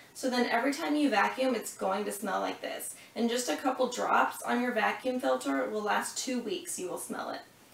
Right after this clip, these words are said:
Um, and then when it's done, you can just re-soak it. Um, so besides the items that we sell on our website for you to soak, you can soak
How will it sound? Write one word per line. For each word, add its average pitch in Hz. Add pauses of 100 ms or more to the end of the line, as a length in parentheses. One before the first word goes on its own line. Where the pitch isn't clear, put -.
(320)
Um, -
and 247
then 254
when 233
it's -
done, 240
you 208
can 214
just 202 (160)
re-soak 208
it. - (1500)
Um, 254 (640)
so 311
besides 330
the 339
items 262
that 285
we 302
sell 214
on 208
our 254
website -
for 101
you 95
to 95
soak, 95 (340)
you 269
can 508
soak 311